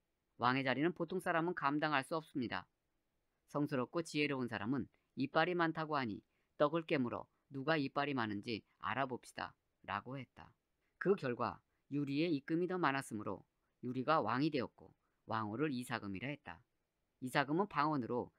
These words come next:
입금이란 뜻이다. 삼 대 유리 이사금이 죽기 직전 타레는 왕의 친척이자 재상으로 여러 번 공을 세웠다. "나의 두 아들은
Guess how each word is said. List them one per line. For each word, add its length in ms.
입금이란 580
뜻이다. 340
삼 260
대 140
유리 240
이사금이 380
죽기 260
직전 400
타레는 380
왕의 280
친척이자 540
재상으로 560
여러 200
번 180
공을 280
세웠다. 420
"나의 260
두 180
아들은 380